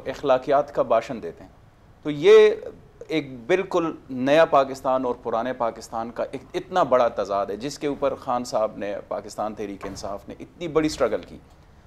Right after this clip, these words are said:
और हमने ये एक्शन लिया इसी वजह से कि आवाम को पता चले। लेकिन ये सिर्फ वन, अ, सिंगल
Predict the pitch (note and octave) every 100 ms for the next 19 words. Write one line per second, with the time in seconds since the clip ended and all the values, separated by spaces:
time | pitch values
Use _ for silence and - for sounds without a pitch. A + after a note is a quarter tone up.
0 | - C3 C3 C#3+ E3+ F#3 F3+ D#3+ - C3+
1 | - D3 C#3 B2+ C3 C#3+ D3+ D3+ - -
2 | - - - - F3+ F#3+ D3+ D3 C#3+ C3
3 | - - A2+ A2+ A#2+ - A2+ B2+ C3+ A2+
4 | F2 E2 - - - - - - - C3+
5 | C#3 D3+ D#3+ F3 F3+ - C3 A#2+ D#3 E3+
6 | - C3+ - F3 F3+ E3+ -